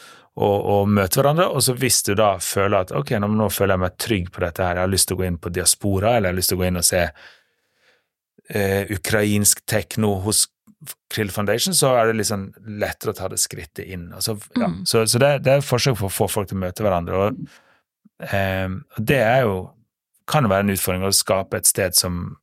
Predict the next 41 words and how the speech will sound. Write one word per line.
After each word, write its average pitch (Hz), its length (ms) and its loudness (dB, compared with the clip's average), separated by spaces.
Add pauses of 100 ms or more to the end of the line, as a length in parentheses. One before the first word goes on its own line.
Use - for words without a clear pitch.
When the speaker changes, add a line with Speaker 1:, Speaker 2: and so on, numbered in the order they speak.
(140)
Speaker 1:
alle 98 300 0
føler 92 280 0
seg 92 240 0
hjemme, 92 300 -2 (180)
enten 101 280 -6
du 98 120 2
er, 92 300 0 (1300)
eh, 101 260 0
tjukk - 460 2
eller 110 140 4
tynn, 101 400 2
svart - 400 2
eller 98 160 -2
hvit, 92 540 -4
eh, 98 260 -4
streit - 680 0
eller 95 400 0
homofil. 95 440 -2
Altså, 101 420 0
Speaker 2:
Mm. 214 240 2
Speaker 1:
det 107 100 4
å 98 400 -2
lage 104 240 4
et 107 100 0
sted 104 200 4
hvor 95 160 0
bare 95 240 2
alle 98 240 2
føler 95 360 0
seg, 95 380 -2
eh, 98 260 -6 (440)
eh, 107 320 -12 (680)
komfortabel, - 580 0 (260)
Speaker 2:
Ja. 240 120 2
Speaker 1:
er 120 40 6
jo 120 60 4
det 101 140 0
vi 92 60 -4
prøver 90 320 0
å 90 120 0
gjøre. 90 200 -2